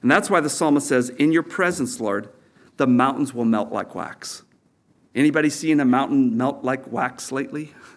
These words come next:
It's prophetic. What are the mountains? The places where those gods were worshipped. And what does he do? He comes and melts not just anything. He says, "I'm gonna destroy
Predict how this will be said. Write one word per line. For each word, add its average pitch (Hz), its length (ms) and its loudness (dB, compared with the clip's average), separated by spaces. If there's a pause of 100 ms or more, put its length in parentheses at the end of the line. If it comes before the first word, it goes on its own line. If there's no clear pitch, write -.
(1120)
It's 113 240 -6
prophetic. - 880 -12 (1160)
What 127 260 4
are 160 60 2
the 160 100 0
mountains? 156 640 0 (400)
The 107 100 -6
places 131 720 -4
where 110 100 -4
those 95 220 -8
gods 104 640 -8
were 113 120 -10
worshipped. - 560 -14 (840)
And 147 140 2
what 170 100 6
does 180 140 2
he 185 120 0
do? 180 320 2 (140)
He 175 160 -2
comes 139 560 2
and 127 260 6
melts 165 340 2
not 143 220 2
just 131 220 -2
anything. 165 380 2
He 123 80 -4
says, 117 240 -4
"I'm 135 180 2
gonna 123 160 0
destroy 147 1040 2